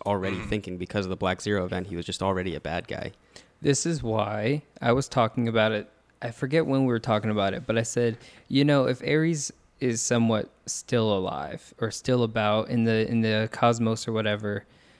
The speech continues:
Speaker 3: him and Lex Luthor are very much the same person. And if they were written together, they could have a pretty good, solid, like, Legion of Doom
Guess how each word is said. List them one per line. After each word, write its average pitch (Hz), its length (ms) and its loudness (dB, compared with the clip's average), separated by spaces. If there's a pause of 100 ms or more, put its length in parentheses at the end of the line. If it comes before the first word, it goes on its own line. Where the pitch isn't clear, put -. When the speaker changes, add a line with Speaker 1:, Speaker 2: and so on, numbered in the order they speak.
(200)
Speaker 3:
him 180 260 2
and 160 160 6
Lex 139 220 2
Luthor 123 360 2
are 110 160 2
very 110 340 2
much 107 380 0
the 101 80 -6
same 101 280 -2
person. 101 600 -2
And 156 460 0 (120)
if 123 140 -4
they 113 160 4
were 101 260 2
written 120 320 0
together, 104 600 -2 (680)
they 139 140 2
could 202 200 0
have 196 320 0
a 196 80 0
pretty 185 300 0
good, 175 380 0 (200)
solid, 147 560 0 (320)
like, 123 400 0 (520)
Legion 127 320 4
of 113 120 2
Doom 110 360 2